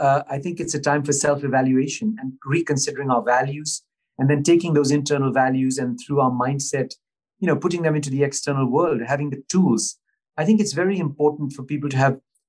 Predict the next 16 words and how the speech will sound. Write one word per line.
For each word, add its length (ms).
a 60
sense 300
of 160
agency, 600
that 160
they 100
can 160
actually 420
change 520
things. 420
And 100
entrepreneurship 680
is 100
all 160
about 240
agency, 500